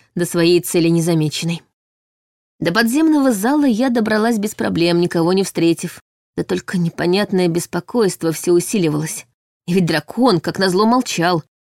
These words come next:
словно вообще исчез куда-то. Нет, это уж точно не к добру. Портал мерцал там же, где я его и создавала. Как и ожидалось, он увеличился в размерах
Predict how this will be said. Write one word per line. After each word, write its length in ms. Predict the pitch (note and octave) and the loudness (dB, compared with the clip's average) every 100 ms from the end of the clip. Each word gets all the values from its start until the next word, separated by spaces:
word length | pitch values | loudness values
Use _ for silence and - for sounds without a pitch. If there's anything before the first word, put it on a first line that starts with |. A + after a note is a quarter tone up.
| _ _ | _ _
словно 340 | - A3+ A3+ G#3+ | -4 2 4 4
вообще 520 | G#3+ B3+ - E4 F4 | 2 -2 -4 -2 -2
исчез 320 | E3+ - G#3+ | -2 -2 -4
куда-то. 480 | - D#3+ E3+ E3 E3 _ _ _ _ - | -2 -2 -2 -4 -8 _ _ _ _ -4
Нет, 560 | F3+ E3+ D#3+ D#3 - - | 0 2 2 -2 -6 -4
это 320 | G3+ G#3+ C4 | -4 -2 -2
уж 200 | B3 - | -2 -6
точно 420 | - G3 D#3 - | -2 -2 0 0
не 120 | D#3+ | 0
к 60 | E3 | 2
добру. 340 | D#3+ D#3+ E3 D#3 _ _ _ - | 0 0 -2 -6 _ _ _ -4
Портал 420 | A3 B3 D4+ D#4 | -2 0 0 2
мерцал 560 | C#4 B3 A#3+ - C4+ C4 _ _ | 2 2 -2 -4 -2 -4 _ _
там 280 | - A#3 B3 | -4 0 0
же, 120 | G#3 | 0
где 280 | G3+ F3 G3 | 0 0 0
я 220 | F#3+ F#3+ | 0 2
его 260 | G3+ F#3 F#3 | 2 4 4
и 80 | F#3+ | 2
создавала. 720 | F#3+ F3+ F#3+ D#3 D#3 D#3+ D#3+ _ _ _ _ | 0 -2 0 0 0 0 -4 _ _ _ _
Как 200 | - D3+ | -10 -2
и 40 | E3 | -2
ожидалось, 680 | D#3 D#3 D#3 G3+ F#3 - _ _ _ | 0 -2 0 0 -2 -6 _ _ _
он 180 | F3+ F3 | 0 2
увеличился 640 | F3 F3 F3 F3 F3 - | 4 4 2 0 -2 0
в 40 | D#3+ | -2
размерах 640 | E3 D#3 E3 G#3+ G3 - | 0 0 -2 -2 -4 -10